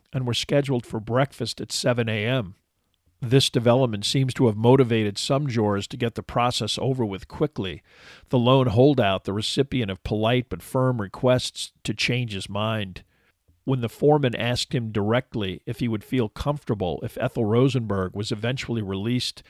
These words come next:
and conducted another conspiracy that doomed him and his children,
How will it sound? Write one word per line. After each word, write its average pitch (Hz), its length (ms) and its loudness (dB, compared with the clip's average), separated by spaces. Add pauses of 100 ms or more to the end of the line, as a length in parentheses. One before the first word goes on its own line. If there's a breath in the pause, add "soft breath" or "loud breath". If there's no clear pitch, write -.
(280 loud breath)
and 131 160 -2
conducted 120 580 0
another 127 360 2
conspiracy 107 800 -2
that 104 260 -8
doomed 131 340 2
him 131 260 -2
and 135 300 -2
his 104 140 -4
children, 117 580 -4